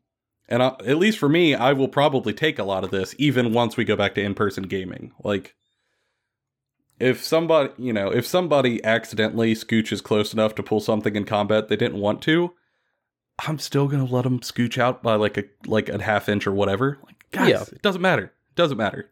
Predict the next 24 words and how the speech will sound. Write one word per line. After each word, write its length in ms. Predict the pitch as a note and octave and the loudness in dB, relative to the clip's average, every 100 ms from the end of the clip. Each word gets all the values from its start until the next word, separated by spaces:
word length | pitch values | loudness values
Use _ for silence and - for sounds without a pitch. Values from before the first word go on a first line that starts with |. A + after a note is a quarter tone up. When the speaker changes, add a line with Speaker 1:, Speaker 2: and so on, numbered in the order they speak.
| - | 0
Speaker 1:
Their 140 | C#3 | 2
Speaker 2:
Yeah. 40 | D3+ | 2
Speaker 1:
intention 520 | C3+ D3 C#3+ C3 A#2+ | 2 0 2 0 2
was 360 | A2+ G#2 - - | 2 2 -4 -2
not 400 | A2 A2+ A2+ - | 2 2 0 -4
to 80 | G#2 | -8
do 160 | F#2+ | -8
so. 340 | - B1+ A1+ - - | -8 -6 -8 -12 -6
It's 220 | G2+ G2+ | -2 -2
fine. 340 | - F2+ - - _ _ _ _ _ - | -2 -4 -6 -18 _ _ _ _ _ -6
We 120 | G2+ | -2
don't 160 | A#2 A#2+ | 0 2
need 140 | A#2 | 2
to 60 | A#2 | 2
have 120 | B2 | 0
a 40 | |
gotcha 380 | A2 A#2 A#2 B2 | 0 0 0 0
here 280 | A2+ A2 A2 | 0 2 4
at 60 | G#2+ | 4
our 100 | G#2 | 2
fun 260 | A#2 G#2+ | 2 0
game. 300 | G#2 - - _ | -2 -8 -12 _
<laughs> 160 | - | -10
Like, 360 | - - - | -8 -8 -10